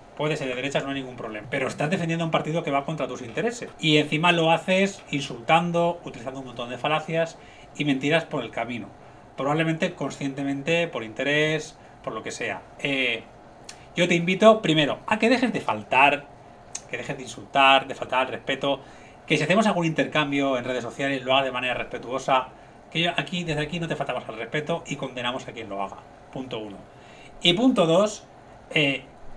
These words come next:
si de verdad, eh, mandas mensajes políticos que quieres defender, lo hagas con propiedad, lo hagas con datos y lo hagas con la verdad en la mano y no mintiendo y manipulando.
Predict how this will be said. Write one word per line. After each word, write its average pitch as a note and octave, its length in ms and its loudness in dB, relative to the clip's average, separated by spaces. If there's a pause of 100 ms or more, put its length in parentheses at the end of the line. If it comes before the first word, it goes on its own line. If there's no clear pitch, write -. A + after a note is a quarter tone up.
si - 160 -6
de C3+ 120 0
verdad, C3 460 2 (920)
eh, A#2 560 -2
mandas D#3 320 2
mensajes - 380 -4
políticos C#3 640 -8 (340)
que - 100 -10
quieres F#3+ 280 2
defender, C3+ 540 -4 (480)
lo C#3 160 4
hagas E3+ 160 2
con C#3 200 -6
propiedad, B2 540 2 (100)
lo D3+ 120 2
hagas E3+ 140 4
con A#2+ 240 -8
datos F#3 500 0 (500)
y D3+ 60 -2
lo C3+ 160 0
hagas D#3 380 4
con - 180 -6
la B2+ 80 0
verdad A#2+ 260 0
en C3 60 -2
la A#2+ 100 -2
mano C3+ 360 -2 (440)
y C#3+ 60 -2
no C3+ 120 -2
mintiendo C#3+ 640 -4 (100)
y D#3 60 -8
manipulando. A2+ 640 -8